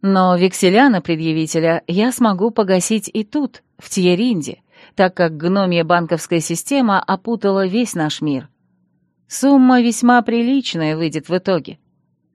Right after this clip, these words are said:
Хорошо, что Гаспар не добрался до этих векселей. Значит, действительно не знал о существовании второго сейфа. Ну что ж, нужно посетить местное банковское отделение,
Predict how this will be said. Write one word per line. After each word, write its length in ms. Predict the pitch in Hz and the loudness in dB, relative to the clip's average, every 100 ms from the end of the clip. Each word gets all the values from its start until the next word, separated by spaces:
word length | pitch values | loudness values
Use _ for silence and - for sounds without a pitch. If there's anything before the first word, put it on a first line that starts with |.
| _ _ | _ _
Хорошо, 500 | - 254 254 - 277 | 0 2 2 2 -2
что 220 | - 175 | 0 0
Гаспар 440 | 175 170 - 175 | 0 -2 0 0
не 120 | 175 170 | 0 0
добрался 500 | 165 175 170 - 175 | 0 0 -2 -2 -2
до 100 | 170 | 0
этих 300 | 165 175 175 | -2 -6 -6
векселей. 560 | 170 - 175 170 170 _ _ _ _ _ | -8 -4 -4 -4 -6 _ _ _ _ _
Значит, 460 | 175 180 202 202 214 | -6 -2 -2 -2 -4
действительно 800 | 175 185 - 190 247 254 247 247 | -4 -6 -4 -4 -2 0 2 4
не 120 | 220 | 2
знал 340 | 190 208 220 - | 0 0 0 -2
о 140 | 190 | -6
существовании 800 | - 196 196 180 185 175 180 175 | -4 -6 -6 0 0 2 0 -4
второго 400 | 170 175 185 185 | -2 0 0 -2
сейфа. 460 | 208 254 214 - - _ _ _ _ _ _ _ _ | -2 -2 -2 -6 -20 _ _ _ _ _ _ _ _
Ну 200 | 294 330 | 6 6
что 260 | 311 - 147 | 4 -2 -4
ж, 220 | - - _ _ _ | -6 -12 _ _ _
нужно 600 | 208 269 339 320 302 302 | 6 6 6 4 4 4
посетить 560 | 247 214 208 262 254 220 | 2 0 -2 0 -2 0
местное 460 | 233 233 220 214 | 2 2 0 0
банковское 680 | 202 208 196 196 - 190 185 | 2 0 0 -4 -2 0 0
отделение, 800 | - 185 160 165 156 131 123 | 0 -4 -4 -2 0 -2 -6